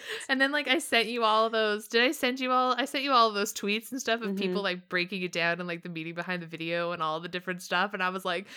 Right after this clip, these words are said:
Speaker 1: I was sobbing through the video. And then I went on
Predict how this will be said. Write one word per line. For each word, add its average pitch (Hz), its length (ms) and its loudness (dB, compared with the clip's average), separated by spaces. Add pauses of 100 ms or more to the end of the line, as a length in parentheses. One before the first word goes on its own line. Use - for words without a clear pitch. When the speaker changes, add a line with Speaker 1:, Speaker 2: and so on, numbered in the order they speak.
(240)
Speaker 1:
I 240 100 4
was 269 180 -2
sobbing 202 600 -2
through 214 220 -4
the 196 60 -6
video. 185 560 -4
And 196 100 -6
then 208 100 -2
I 226 100 0
went 233 160 -2
on 175 180 -4